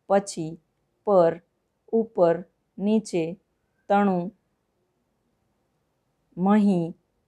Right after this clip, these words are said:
વગેરે. For example, જૂન મહિનામાં બોર્ડ દ્વારા પરિણામ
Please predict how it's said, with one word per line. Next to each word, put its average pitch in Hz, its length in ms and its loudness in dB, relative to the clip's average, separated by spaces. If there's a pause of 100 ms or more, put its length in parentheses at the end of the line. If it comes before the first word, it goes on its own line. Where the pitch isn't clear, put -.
(1000)
વગેરે. 160 500 0 (1160)
For 196 120 4
example, 208 500 0 (840)
જૂન 254 400 4
મહિનામાં 247 640 2 (280)
બોર્ડ 214 280 6
દ્વારા 202 480 2 (840)
પરિણામ 190 560 0